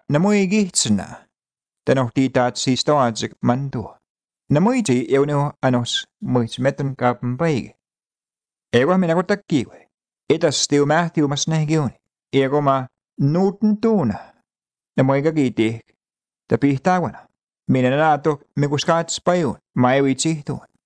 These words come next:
Misui tanah na mas kamge payo. Mina matihtuan. Tah kaiwak tati mihtin. Ewa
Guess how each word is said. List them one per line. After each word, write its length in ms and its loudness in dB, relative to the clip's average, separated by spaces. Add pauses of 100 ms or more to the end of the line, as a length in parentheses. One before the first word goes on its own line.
(720)
Misui 680 4
tanah 260 2
na 180 2
mas 260 -2
kamge 280 -2
payo. 400 -4 (1000)
Mina 520 2 (360)
matihtuan. 840 0 (560)
Tah 320 -2
kaiwak 640 2 (280)
tati 460 0 (160)
mihtin. 720 -2 (1200)
Ewa 520 0